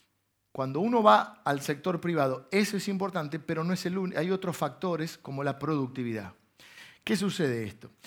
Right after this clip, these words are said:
La persona que te contrata, o la que te... para un trabajo y te paga, no te paga porque, mm, porque tiene bondad, puede ser más bueno o menos menos, pero estamos hablando de negocio. Entonces lo que hace es, te da un pago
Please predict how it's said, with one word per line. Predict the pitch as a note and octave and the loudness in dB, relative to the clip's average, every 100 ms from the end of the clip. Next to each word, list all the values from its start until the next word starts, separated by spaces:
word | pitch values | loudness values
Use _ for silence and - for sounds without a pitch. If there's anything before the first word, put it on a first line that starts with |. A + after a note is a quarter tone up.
| - - | -16 -2
La | D3 | 0
persona | F3 G#3+ B3 | 0 0 0
que | G3+ | 2
te | F#3 | 0
contrata, | E3+ D#3 D3 F3 E3 C3+ A#2+ G#2 - _ _ _ _ _ _ _ - - - | 0 -2 0 6 6 6 0 -4 -12 _ _ _ _ _ _ _ -20 -18 -8
o | |
la | A#2+ A2 | -6 -6
que | |
te... | A2+ - | -8 -6
para | A2+ | -4
un | C3 | -4
trabajo | C3 C3 D#3+ C#3 A2+ | -2 6 8 8 4
y | A#2 | -6
te | C3+ D#3+ | -4 -2
paga, | C#3+ A#2+ A2+ A2+ - - | 2 2 0 -6 -20 -12
no | C3 | -6
te | D#3+ E3+ | -4 4
paga | F3+ E3+ C3 - | 6 6 4 0
porque, | - G#2 - G#2+ G#2 G#2 G#2+ G#2+ | -16 -16 -10 -8 -6 -6 -8 -10
mm, | B2 A2 A2 A2+ A#2+ A#2 - | -12 -10 -10 -10 -12 -14 -18
porque | - G#2+ A2 - - _ _ | -14 -12 -12 -14 -20 _ _
tiene | C#3 B2 | -6 -4
bondad, | A#2+ A#2+ A2 | -4 -4 -4
puede | C3 B2+ | -2 -4
ser | C#3+ | -2
más | C#3+ | -2
bueno | C3 F3 | 0 0
o | D3+ | 0
menos | C#3 B2 | -2 -4
menos, | D#3+ B2 | -4 -6
pero | A2 | -8
estamos | A#2+ E3 | -6 -4
hablando | F3+ F#3 | -2 -2
de | D#3 | -4
negocio. | C#3+ D#3+ A#2 A2+ | -2 -4 -4 -10
Entonces | A2+ D3+ F3 D#3 | -10 -8 -8 -6
lo | C3+ | -8
que | E3+ | -2
hace | F3 E3 D#3+ | -2 -2 -4
es, | D3+ - - - - - | -4 -10 -20 -20 -20 -4
te | C3+ | 2
da | D#3+ F3+ C3 - - - _ - | 10 10 10 2 -18 -20 _ -6
un | D#3+ D#3+ | -2 6
pago | A3+ E3+ C#3 D3+ | 12 12 10 2